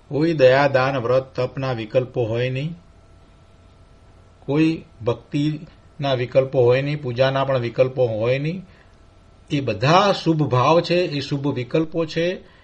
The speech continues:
એને છોડીને એ પોતે પોતાના સ્વરૂપમાં જાય છે અને ત્યાં એ સ્થિર થઈને રહી જાય છે, એનું નામ મોક્ષ માર્ગ છે. જેટલી સ્થિરતા થાય છે એટલો સમય પરમ સં-,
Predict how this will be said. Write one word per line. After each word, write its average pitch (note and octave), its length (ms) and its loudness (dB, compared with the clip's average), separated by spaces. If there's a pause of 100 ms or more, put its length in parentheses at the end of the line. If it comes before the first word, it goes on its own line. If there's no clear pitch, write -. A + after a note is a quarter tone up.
(400)
એને E3 360 0
છોડીને F3+ 540 -4
એ E3 220 -2
પોતે D3+ 360 -8
પોતાના C#3+ 560 -6
સ્વરૂપમાં C#3 560 -8
જાય A#2 280 -2
છે E3 240 -2
અને D3+ 220 -4
ત્યાં C#3 440 -8
એ D3+ 180 -6
સ્થિર D3+ 440 -6
થઈને C#3 340 -6
રહી C3 220 0
જાય C#3 240 -2
છે, B2 320 -8 (360)
એનું D3+ 260 -4
નામ B2+ 220 -4
મોક્ષ A#2+ 340 -8
માર્ગ G#2 240 -8
છે. - 260 -18 (520)
જેટલી C#3+ 360 -6
સ્થિરતા E3 540 0
થાય F3 300 0
છે F3 140 -4
એટલો D#3+ 520 -2
સમય D#3+ 380 -4
પરમ D#3 380 -4
સં-, C3 360 -12